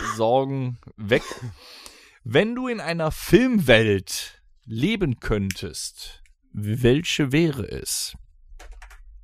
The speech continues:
Speaker 1: In einer Filmwelt?
Speaker 2: Ja,
Speaker 1: Mein
Speaker 2: also,
Speaker 1: Gott,
Speaker 2: wenn du
Speaker 1: bei
Speaker 2: jetzt
Speaker 1: der
Speaker 2: sagst, ich
Speaker 1: Schlümpfe
Speaker 2: würd
Speaker 1: oder
Speaker 2: gern,
Speaker 1: was?
Speaker 2: ja, nee, aber du kannst auch sagen, ich würd jetzt gern hier in der Welt von Mad Max leben. Das find ich ganz cool, da fühl ich mich
Speaker 1: Du
Speaker 2: wohl.
Speaker 1: bist ja im nächsten Augenblick tot.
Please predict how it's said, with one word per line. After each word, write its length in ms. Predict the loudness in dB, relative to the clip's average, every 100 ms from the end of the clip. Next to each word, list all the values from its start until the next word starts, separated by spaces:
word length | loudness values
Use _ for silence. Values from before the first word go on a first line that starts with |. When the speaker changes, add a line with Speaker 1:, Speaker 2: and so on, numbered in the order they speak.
| -12
Speaker 1:
In 160 | -10
einer 260 | -8 -8 -8
Filmwelt? 880 | -8 -4 -2 -2 -4 -4 -6 -10 -10 2
Speaker 2:
Ja, 120 | 2
Speaker 1:
Mein 80 | 4
Speaker 2:
also, 120 | 4
Speaker 1:
Gott, 40 | 4
Speaker 2:
wenn 80 |
du 220 | 4 4 2
Speaker 1:
bei 40 |
Speaker 2:
jetzt 20 | 4
Speaker 1:
der 60 |
Speaker 2:
sagst, 220 | 4 8
ich 40 | 8
Speaker 1:
Schlümpfe 180 | 8 8
Speaker 2:
würd 80 | 8
Speaker 1:
oder 340 | 8 6 6
Speaker 2:
gern, 180 | 2 -6
Speaker 1:
was? 280 | -20 -6 4
Speaker 2:
ja, 260 | 6 8
nee, 160 | 4 2
aber 140 | 0 -2
du 100 | -4
kannst 220 | -4 -2
auch 100 | 0
sagen, 240 | 2 0
ich 60 | 2
würd 160 | 2
jetzt 220 | 2 0 4
gern 240 | 4 6
hier 100 | 4
in 60 | 2
der 140 | 4
Welt 180 | 4 4
von 160 | 2
Mad 180 | 2 2
Max 300 | 2 -2 0
leben. 340 | 2 2 2 -2
Das 180 | -2
find 140 | -4 -8
ich 60 | -6
ganz 160 | -8 -4
cool, 140 | 0 0
da 60 |
fühl 160 | -2 -4
ich 80 | -2
mich 140 | 6
Speaker 1:
Du 60 | 8
Speaker 2:
wohl. 40 |
Speaker 1:
bist 200 | 8 8
ja 200 | 8 10
im 100 | 10
nächsten 280 | 8 6 6
Augenblick 320 | 8 8 8
tot. 380 | 8 8 6